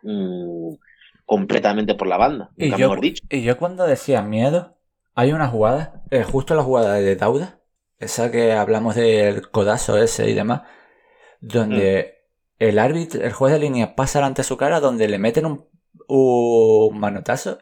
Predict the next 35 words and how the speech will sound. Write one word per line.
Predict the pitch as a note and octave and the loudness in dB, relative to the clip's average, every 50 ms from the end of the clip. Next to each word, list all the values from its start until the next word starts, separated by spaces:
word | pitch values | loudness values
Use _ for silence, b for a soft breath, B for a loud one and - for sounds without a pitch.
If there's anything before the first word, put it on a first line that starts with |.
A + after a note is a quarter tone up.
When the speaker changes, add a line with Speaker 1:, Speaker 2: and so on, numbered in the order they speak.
| _ | _
Speaker 2:
y | - A#2+ | -8 -6
una | A#2 G#2 E2 - | -4 -4 -4 -4
patada | - E2+ - F#2+ G2 A2+ C#3 E3+ | -4 -8 -6 -4 -2 -2 -2 -2
sin | E3 - - D#3+ C#3 B2+ B2 B2 A#2+ A2+ G#2+ | -4 -6 -6 -6 -6 -4 -6 -6 -8 -6 -4
balón | G2 G2 G#2+ A#2+ A#2+ | -4 -2 -2 -4 -4
por | - A2+ A2+ G#2+ | -2 0 0 0
medio | A2+ A#2+ C#3 E3+ | 0 0 0 0
ni | E3 F3+ | 0 0
nada. | E3 - - F#3+ - E3+ - b b b b b b _ _ | -2 -2 -2 -2 -4 -8 -12 b b b b b b _ _
Con | - - B2+ A2+ | -4 -2 -2 -2
el | G2+ | -2
juez | F#2 - A2+ A#2 | 0 0 2 2
Speaker 1:
Sí. | B2 | 2
Speaker 2:
de | C3 | 2
línea | B2 C#3 D3 F3 E3+ | 0 0 -2 -2 -2
un | D3 A2+ | -2 0
metro, | A#2+ C#3+ F3 - A#2 F#2+ | 0 0 2 2 0 -2
que | - - - - - - A#2+ | -2 -8 -20 -18 -8 -6 -6
dices | A2+ - A#2+ - | -2 -2 -4 -2
tú, | - B2 A#2 A2 G#2+ F#2 B B B B B B B | 0 4 4 4 4 4 B B B B B B B
y | B - C#3+ C#3+ C3+ | B 0 2 4 4
de-, | B2 A2+ A2+ B2 - - C3+ | 2 0 -4 -6 -6 -6 -6
y | C3 | -2
cuando | - A#2+ G#2+ A2 G#2+ | 0 0 0 2 0
ya | A2 A#2 C3 D#3+ F#3 F#3 | 2 2 2 2 2 -2
llevan | F3 E3 E3 D3 D3+ C#3 B2 G#2+ G2+ | -2 0 0 0 0 0 -2 -4 -2
varios, | G#2+ A2+ C#3+ F#3 E3+ | 0 0 0 0 -2
porque | - - A2 G#2+ - | -2 -2 -2 0 -2
es | - | -2
que, | - A#2+ A#2 - - _ _ _ _ _ _ _ _ _ - - - | -2 -2 -2 -2 -4 _ _ _ _ _ _ _ _ _ -18 -8 -2
eh, | C#3+ B2+ A#2+ A#2 A2+ G#2+ G#2 G2 F#2+ - _ _ _ _ _ _ B B B B B B _ _ _ _ _ - - _ _ _ _ _ _ _ _ _ _ _ _ _ _ _ - - - - - | 2 4 4 6 4 4 2 -2 -8 -14 _ _ _ _ _ _ B B B B B B _ _ _ _ _ -20 -20 _ _ _ _ _ _ _ _ _ _ _ _ _ _ _ -20 -18 -16 -14 -12
las | G3+ - - | -12 -10 -6
cosas | - A2+ A2 B2+ - | -4 -4 -4 -2 -2
como | - B2 A#2+ A2 | -2 -2 -2 -2
son, | - C3 C3+ D#3+ - | -2 -2 -2 -2 -4